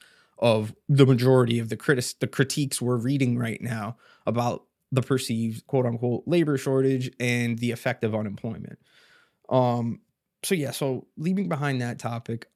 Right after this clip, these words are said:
I wanna get into next the, the biggest, the sort, the biggest sector that we're being told right now is struggling is, again, you see all these small business owners that own restaurants, um, drinking establishments, for example. Um,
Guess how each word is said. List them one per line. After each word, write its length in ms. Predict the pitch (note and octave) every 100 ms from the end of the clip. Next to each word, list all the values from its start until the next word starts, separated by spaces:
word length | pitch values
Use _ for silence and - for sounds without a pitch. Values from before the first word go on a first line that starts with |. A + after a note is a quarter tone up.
| _
I 160 | - A#2
wanna 220 | C3+ G#3+
get 160 | A3 F3
into 240 | D3+ C#3
next 500 | B2 C#3+ A#2 - B2
the, 140 | B2 B2
the 140 | F3
biggest, 600 | F#3 A#3 C4+ D4+ - - _
the 160 | D3+ D3 - _ _ _ _ -
sort, 300 | - A#3 E3+
the 80 |
biggest 380 | D3+ F#3+ B3 -
sector 360 | - F#3 D#3+ D3
that 200 | C#3 A#2+
we're 260 | B2+ D3+
being 320 | C#3+ C#3+ D3+ C#3
told 360 | - C#3+ D3
right 240 | C3 A#2 -
now 400 | A#2 A2+ A2+ - - -
is 100 | -
struggling 600 | - - D3+ C3+ C3 B2+
is, 140 | A#2+
again, 300 | A#2 C3+ B2+
you 80 | A#2+
see 180 | A#2 C3+
all 80 | A#2+
these 140 | B2
small 240 | - C3 A#2
business 360 | A#2+ B2 A#2+
owners 260 | A#2+ A#2 A#2
that 140 | G#2+
own 140 | F2+ -
restaurants, 920 | A2+ F3+ - D#3 C#3 C3+ C3+ - - _ _ _ _ -
um, 360 | A2 A2 A2 G#2+
drinking 380 | B2 D#3+ D3+ C#3+
establishments, 1000 | - B2+ B2 A#2+ A#2 A#2 A2+ - - -
for 200 | - A#2
example. 640 | A#2 A2+ A2+ A2 B2 A#2 -
Um, 280 | A#2 A#2